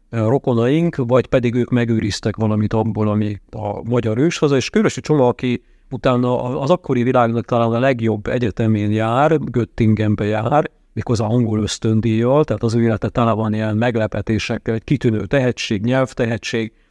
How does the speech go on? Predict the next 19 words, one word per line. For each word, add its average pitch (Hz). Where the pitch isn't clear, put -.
Úgy 202
dönt, 147
ö, 127
miután 123
ott 117
meghallgat 120
több 120
előadást, 113
ö, 107
például 110
Blumenbachnak 113
az 101
előadásait, 139
hogy 127
ő 135
elindul, 135
és 135
egyedül 123
megkeresi 113